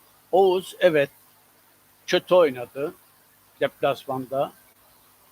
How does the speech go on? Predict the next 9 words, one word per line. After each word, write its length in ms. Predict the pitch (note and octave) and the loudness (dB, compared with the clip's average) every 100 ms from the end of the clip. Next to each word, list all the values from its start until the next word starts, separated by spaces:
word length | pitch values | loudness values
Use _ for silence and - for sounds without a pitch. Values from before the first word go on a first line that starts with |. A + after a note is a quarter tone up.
| - | -6
ama 300 | D3+ C3+ B2 _ - | -4 -4 -8 _ -6
bir 160 | F3 G3 - | -6 -4 -2
Oğuz 500 | D3+ D3+ D#3+ - - _ _ _ _ | -2 -2 -6 -12 -20 _ _ _ _
her 240 | - G#3 | 4 4
zaman 480 | C4+ D3 C3 C3 D#3 _ _ _ _ - | 4 -4 -4 -6 -10 _ _ _ _ -8
o 140 | E3+ | -6
kanatta 520 | - D3 C#3+ - - | 0 0 0 -6 -4
yer 300 | C3+ D3 D3+ - | -2 0 0 -4
alır. 280 | C3+ A#2+ | -10 -12